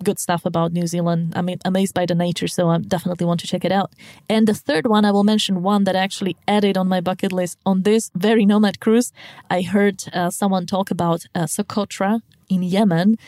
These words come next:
And once I Googled the pictures and saw those trees, I was like, "Oh, I want to check that out. You know, I definitely want to see that." Uh, so yeah, I'm putting it there. I know it's not so easy to get there, but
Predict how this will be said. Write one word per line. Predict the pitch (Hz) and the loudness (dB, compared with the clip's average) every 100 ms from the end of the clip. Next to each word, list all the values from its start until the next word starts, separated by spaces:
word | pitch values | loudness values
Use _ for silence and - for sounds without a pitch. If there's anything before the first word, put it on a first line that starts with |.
| - - - | -18 -10 -4
And | 185 | -2
once | 185 208 208 | 0 0 0
I | 175 | -2
Googled | 160 233 233 196 | 0 2 4 0
the | 175 | -2
pictures | 170 233 - - 170 165 180 | -4 -6 -4 -2 0 0 -2
and | 175 | -4
saw | - 190 | -2 0
those | 180 165 | 0 -2
trees, | - - 262 262 180 170 | -6 -2 0 2 2 -2
I | - | -4
was | 185 | -4
like, | 151 - | -6 -2
"Oh, | 240 233 | 0 2
I | 233 | 2
want | 240 247 | 2 2
to | 233 | 0
check | - - | -6 -4
that | 247 | 2
out. | 233 220 202 | 2 2 2
You | 208 | 4
know, | 214 233 | 4 4
I | |
definitely | 214 226 233 233 | 2 0 0 2
want | 214 214 | 2 2
to | 240 | 0
see | - 214 | 0 2
that." | 190 185 - - - 180 | 2 0 -6 -20 -16 -6
Uh, | 190 196 | -2 0
so | - 214 | 2 4
yeah, | 247 262 | 4 4
I'm | 196 | 2
putting | 233 226 214 | 2 4 4
it | |
there. | 202 196 | 2 2
I | 196 | 4
know | 233 | 4
it's | 226 | 4
not | 220 208 | 2 0
so | 208 | 2
easy | 202 247 240 233 | 4 4 4 0
to | 202 | 0
get | 196 - | -2 0
there, | 220 277 311 _ _ _ | 0 0 -4 _ _ _
but | 202 190 | -2 -2